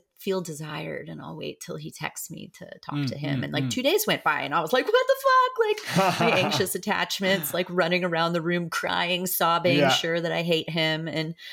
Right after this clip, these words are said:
Speaker 1: um, and I was like, "Well, why don't I just reach out?" And then when I reach out, he shows up very securely and whatnot, but
Speaker 2: Yeah.
Speaker 1: still like,
Speaker 2: Yeah.
Speaker 1: "Yeah, I'm, I'm taking space and time."
Speaker 2: That's
Speaker 1: And,
Speaker 2: the
Speaker 1: uh,
Speaker 2: physical
Speaker 1: finally I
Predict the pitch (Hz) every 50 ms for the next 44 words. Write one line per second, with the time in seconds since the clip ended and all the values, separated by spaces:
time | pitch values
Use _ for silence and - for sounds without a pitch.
0 | - - - - - - _ 170 160 160 156 156 156 175 180 - _ _ 190 185
1 | 175 180 180 175 175 180 - - 254 233 240 240 233 226 226 214 214 202 - -
2 | 220 208 - - 240 214 175 143 - - - - 160 165 156 151 151 156 - -
3 | 143 160 147 147 143 151 160 - - - 196 208 160 147 147 - - - - 175
4 | - - - 131 131 - 143 143 147 - _ - 135 135 131 123 127 - - -
5 | - - - 151 156 165 170 147 135 139 151 151 - - 131 127 - - 135 123
6 | 123 139 160 - 113 127 127 117 113 - - - 139 135 131 131 131 127 123 117
7 | 208 208 196 185 - - 185 170 - - 208 208 - 185 185 - - 180 170 170
8 | - - 151 147 - 160 156 160 160 160 156 156 - _ - - - - - -
9 | - - - - _ _ _ _ _ _ _ _ _ - 143 170 165 160 165 185
10 | 151 151 151 143 135 156 170 170 147 160 151 143